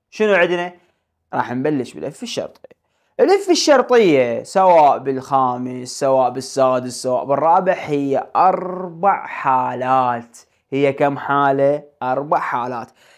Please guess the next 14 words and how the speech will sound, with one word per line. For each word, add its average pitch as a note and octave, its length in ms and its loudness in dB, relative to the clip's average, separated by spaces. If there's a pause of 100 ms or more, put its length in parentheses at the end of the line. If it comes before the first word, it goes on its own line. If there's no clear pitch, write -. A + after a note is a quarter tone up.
(240)
انتو F#3+ 500 0
بالخامس F#3 680 0
حتدرسون C#3+ 680 -4
ثلاثة، A#2+ 560 -4 (480)
بالسادس G#3 580 2
حيصير D3+ 480 0
عندكم D3+ 300 -6
أربعة. A2+ 460 -8 (260)
يعني D3+ 200 0
أنت G3+ 140 0
بالخامس F#3+ 520 2
حتخلص F#3+ 500 -10
من D3+ 120 -4
ثلاثة، B2 540 -2